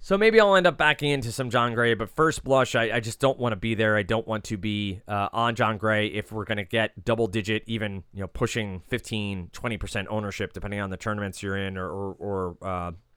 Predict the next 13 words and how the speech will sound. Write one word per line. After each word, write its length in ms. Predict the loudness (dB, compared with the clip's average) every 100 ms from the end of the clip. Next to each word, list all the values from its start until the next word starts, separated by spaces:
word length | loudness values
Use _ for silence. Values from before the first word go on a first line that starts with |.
| -16
fifty 260 | -6 -6 -4
fifties 460 | -4 -4 -2 -4 -4
you 40 |
might 160 | -4 -4
be 120 | -6
playing. 480 | -4 -2 -2 -4 -8 -14 -14 -16 -16 -18 -20 -20 -20 -18 -18 -18 -20 -20 -20 -20 -20 -20 -20 -20 -20 -20 _ -14 2
But 300 | 6 6 4
the 100 | 2
Red 160 | 2 4
Sox 220 | 2 2
are 40 |
expensive, 420 | -2 -2 -4 -6
right? 160 | -6 -6